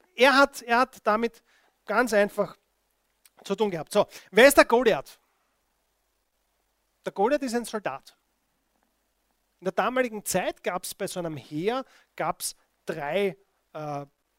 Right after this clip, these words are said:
wie sagt man, drei Gruppen. Ja, es ga-, es gab eine Kavallerie, das waren die Berittenen. Ja. Es gab eine Artillerie, das waren Bogenschützen zum Beispiel. Und dann gab's die Infanterie. Die Infanterie ist Mann gegen Mann.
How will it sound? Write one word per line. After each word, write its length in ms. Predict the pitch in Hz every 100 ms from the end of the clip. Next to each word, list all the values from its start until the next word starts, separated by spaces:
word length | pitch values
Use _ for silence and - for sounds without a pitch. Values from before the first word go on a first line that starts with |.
| _ _ _ _
wie 80 | 156
sagt 220 | 165 190
man, 120 | 160
drei 200 | 139 160
Gruppen. 540 | 180 - 226 _ 156 131 -
Ja, 180 | 147 185
es 120 | -
ga-, 120 | 180
es 160 | 185 -
gab 240 | 160 _ _ _ _ _
eine 160 | 151 147
Kavallerie, 560 | - 190 247 233 285 - -
das 120 | -
waren 100 | 160
die 60 |
Berittenen. 460 | 143 156 240 285 339 _ _ _ _
Ja. 200 | 156 233 _ _ _ _ _ -
Es 140 | 156
gab 220 | - 156 170
eine 160 | 156
Artillerie, 580 | 180 196 233 240 247 359 _ _ _ _ _
das 120 | -
waren 160 | 170 147
Bogenschützen 680 | 160 196 254 - 247 - 330 _ _ _ _ _ _ _ _
zum 160 | -
Beispiel. 380 | 208 214 - 294 _ _ _ _ _ _ _ _ _ _ _ _
Und 80 | 214
dann 80 | 247
gab's 140 | 262
die 100 | 285
Infanterie. 420 | 269 240 196 160 147
Die 120 | 202
Infanterie 320 | 262 269 240
ist 100 | 208
Mann 180 | 185 196
gegen 180 | 202 180
Mann. 280 | 139 135